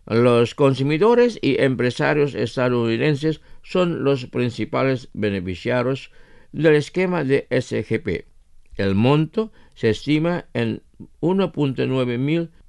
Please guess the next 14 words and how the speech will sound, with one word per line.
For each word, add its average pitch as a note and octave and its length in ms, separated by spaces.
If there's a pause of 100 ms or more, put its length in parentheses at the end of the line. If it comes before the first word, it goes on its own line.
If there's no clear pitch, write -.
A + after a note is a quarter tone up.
(320)
repito, D#3 580
uno E3+ 360
punto D#3 440
nueve C3+ 560 (420)
cinco D#3 560
mil E3 380 (540)
millones D3+ 680
de A#2 120
dólares D3 560 (100)
estadounidenses. G#2+ 1160 (360)
Esto B2 300
refleja E3 640 (260)
la A2+ 260
cantidad A#2+ 540